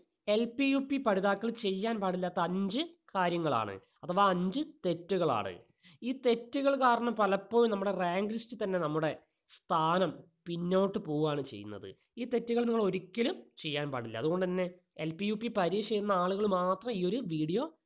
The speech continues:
കണ്ടാൽ മതി എന്ന് ഞാൻ ആദ്യമേ നിങ്ങളോട് റിക്വസ്റ്റ് ചെയ്യുകയാണ്. അല്ലാത്തവർക്ക് ഇതെന്തായിരിക്കും, വളരെ ബോറിംഗ് ആയിട്ട് ചിലപ്പം അനുഭവപ്പെടാം. അപ്പം അതുകൊണ്ട് ഈ എൽ പി യു പി പരീക്ഷ എഴുതുന്ന എല്ലാവരും, ഈ വീഡിയോ കാണുന്നവരെല്ലാവരും എന്ത് ചെയ്യണം, അവസാനം വരെ വീഡിയോ കാണുക. കാരണം അതിൽ പറയുന്ന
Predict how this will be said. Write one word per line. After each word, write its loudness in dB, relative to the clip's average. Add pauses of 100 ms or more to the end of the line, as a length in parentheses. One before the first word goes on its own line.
(220)
കണ്ടാൽ -2
മതി 2
എന്ന് 0
ഞാൻ 0
ആദ്യമേ 0
നിങ്ങളോട് 0 (140)
റിക്വസ്റ്റ് -6
ചെയ്യുകയാണ്. -6 (360)
അല്ലാത്തവർക്ക് 0
ഇതെന്തായിരിക്കും, 4
വളരെ 0 (160)
ബോറിംഗ് 6
ആയിട്ട് 0
ചിലപ്പം -6 (200)
അനുഭവപ്പെടാം. -4 (420)
അപ്പം -6
അതുകൊണ്ട് 2 (440)
ഈ -2 (240)
എൽ 0
പി -4
യു -2
പി 0 (120)
പരീക്ഷ 0
എഴുതുന്ന 0
എല്ലാവരും, 2 (140)
ഈ -2
വീഡിയോ 2 (100)
കാണുന്നവരെല്ലാവരും 2 (120)
എന്ത് -6
ചെയ്യണം, 2
അവസാനം -2
വരെ 0
വീഡിയോ 0
കാണുക. -2 (420)
കാരണം 0
അതിൽ 0
പറയുന്ന 2